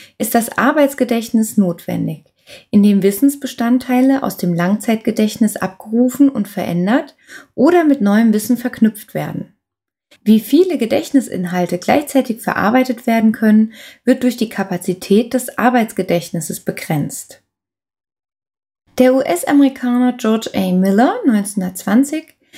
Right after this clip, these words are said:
legte neunzehnhundertsechsundfünfzig eine einflussreiche Theorie vor, wonach Erwachsene sieben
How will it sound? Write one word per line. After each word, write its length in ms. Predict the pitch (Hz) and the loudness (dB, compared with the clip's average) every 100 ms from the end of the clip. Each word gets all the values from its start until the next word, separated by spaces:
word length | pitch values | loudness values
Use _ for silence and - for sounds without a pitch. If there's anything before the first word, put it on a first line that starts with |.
| - _ | -20 _
legte 360 | 247 330 - 320 | 2 2 0 0
neunzehnhundertsechsundfünfzig 1400 | 262 240 233 190 180 226 - 269 254 240 247 - 233 - | 2 2 -2 -6 -4 -4 0 -2 0 0 -2 -4 -8 -4
eine 240 | 175 175 | -4 -2
einflussreiche 840 | 240 294 - - - 220 226 240 | -2 -2 -4 -6 0 0 0 -2
Theorie 480 | 233 220 214 214 226 | -2 0 2 2 0
vor, 460 | 233 - 160 170 - _ _ _ - | 0 -4 -4 -6 -12 _ _ _ 0
wonach 320 | 220 220 233 | 4 4 2
Erwachsene 640 | - 190 208 208 - 285 392 | -6 -4 -4 -4 0 0 0
sieben 460 | 392 - 240 262 370 | -8 0 4 4 0